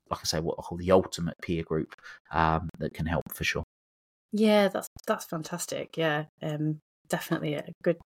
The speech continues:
Speaker 2: you know, great takeaway there. So yeah, thank you.
Speaker 1: My
Speaker 2: And then
Speaker 1: pleasure.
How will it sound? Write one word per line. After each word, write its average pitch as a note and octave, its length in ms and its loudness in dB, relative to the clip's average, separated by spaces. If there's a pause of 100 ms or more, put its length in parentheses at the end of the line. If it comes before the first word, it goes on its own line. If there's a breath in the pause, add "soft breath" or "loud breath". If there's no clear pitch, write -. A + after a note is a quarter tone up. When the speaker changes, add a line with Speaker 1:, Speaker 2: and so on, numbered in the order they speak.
(160)
Speaker 2:
you E3+ 160 -4
know, D3 100 -4
great E3+ 360 4
takeaway D3 500 -4
there. D3 280 -4
So E3 160 -8
yeah, D#3+ 220 -2
thank E3 340 -4
you. - 220 -8 (840 loud breath)
Speaker 1:
My - 100 0
Speaker 2:
And B3+ 100 8
then C#4+ 80 10
Speaker 1:
pleasure. C4+ 180 6